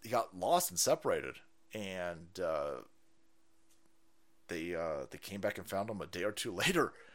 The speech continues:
in the forest, and he was, he was fine. <laughs> I'd be dead. <laughs> I'd be fucking dead. Seer in the School audiobook, boys, ten to fourteen weeks. Blammo, The Seer and the Skull, coming in audio form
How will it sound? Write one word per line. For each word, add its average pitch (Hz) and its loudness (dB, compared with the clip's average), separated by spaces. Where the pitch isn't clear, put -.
in 127 -4
the 113 0
forest, 190 2
and 123 -10
he 127 -6
was, 127 -4
he 175 4
was 233 4
fine. 170 2
<laughs> 247 10
I'd 226 12
be 311 8
dead. 151 0
<laughs> - 0
I'd 220 12
be 320 6
fucking 208 6
dead. 160 6
Seer 240 8
in 247 2
the 208 0
School 233 2
audiobook, 190 10
boys, 151 8
ten 156 0
to - -10
fourteen 151 0
weeks. 127 2
Blammo, 196 8
The 82 -10
Seer 170 4
and 143 0
the 110 -2
Skull, 165 8
coming 269 2
in 170 2
audio 226 8
form 170 6